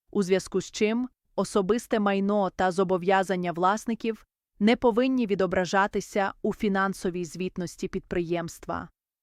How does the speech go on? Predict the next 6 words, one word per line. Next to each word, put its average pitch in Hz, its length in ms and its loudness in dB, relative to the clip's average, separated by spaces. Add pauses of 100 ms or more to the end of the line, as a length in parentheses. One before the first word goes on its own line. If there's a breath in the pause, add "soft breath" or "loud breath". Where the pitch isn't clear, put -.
(160)
Послідовність, 220 920 0 (280)
постійне, 208 760 -2 (260)
з 170 120 -6
року 190 320 2
в 160 80 -6
рік, 175 380 -4